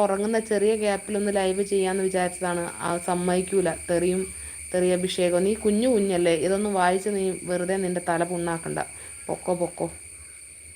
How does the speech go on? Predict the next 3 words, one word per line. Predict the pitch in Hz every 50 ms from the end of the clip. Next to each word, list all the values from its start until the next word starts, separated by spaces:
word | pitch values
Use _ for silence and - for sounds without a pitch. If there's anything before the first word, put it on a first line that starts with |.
| - - - - - - - - - - - - - - - - - - - - - - - - - - - - - - - -
ചേച്ചി, | - 196 190 214 208 -
പാലക്കാട് | 196 190 185 190 190 202 202 190 -
ചിലപ്പോൾ | 196 190 180 180 180